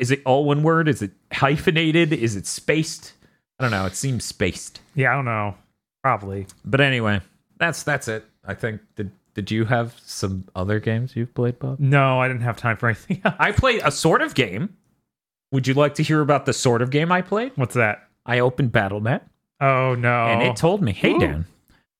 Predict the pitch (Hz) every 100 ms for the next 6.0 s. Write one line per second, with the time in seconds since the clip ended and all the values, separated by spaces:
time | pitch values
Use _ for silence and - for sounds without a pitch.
0 | _ 101 135 - 160 - 92 123 117 110
1 | 98 92 - - 104 82 85 92 156 147
2 | 95 147 143 - - - - 92 135 127
3 | - 76 127 92 - - - _ _ _
4 | _ _ - 147 349 117 120 - 127 123
5 | 120 101 - _ _ - 110 123 214